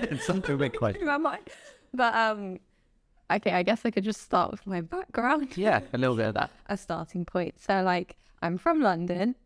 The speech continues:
Speaker 1: Yeah.
Speaker 2: Um, so been from, grown up in London my whole life, and obviously I'm still in London.
Speaker 1: High five.
Speaker 2: Yes. <laughs> Um, I have one sister, and
Speaker 1: Yeah.
Speaker 2: yeah, um, with my parents, and I've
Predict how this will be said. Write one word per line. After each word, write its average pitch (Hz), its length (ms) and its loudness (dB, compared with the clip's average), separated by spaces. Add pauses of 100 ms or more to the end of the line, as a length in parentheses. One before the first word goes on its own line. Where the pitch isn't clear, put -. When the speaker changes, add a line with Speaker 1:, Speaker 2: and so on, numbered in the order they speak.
Speaker 1:
Yeah. 170 460 -2
Speaker 2:
Um, 165 180 -4 (180)
so 165 260 -4 (280)
been 185 160 -4
from, 208 320 0
grown 180 200 2
up 185 200 -2
in 185 60 2
London 180 280 2
my 175 120 -2
whole 170 200 -4
life, 170 300 -2 (120)
and 160 80 -2
obviously 160 240 -4
I'm 175 60 -4
still 165 220 -4
in 160 200 -2
London. 170 300 -2 (140)
Speaker 1:
High 208 180 -2
five. - 280 -2 (280)
Speaker 2:
Yes. 240 380 0
<laughs> - 1120 -4
Um, 180 520 2 (720)
I 190 60 -8
have 165 180 -4
one 156 200 -4
sister, - 360 -2
and 269 760 0
Speaker 1:
Yeah. 294 180 2 (220)
Speaker 2:
yeah, 180 200 -2
um, 170 320 -4 (1400)
with 165 180 -4
my - 100 -2
parents, 254 560 2
and 175 140 -2
I've 170 300 -2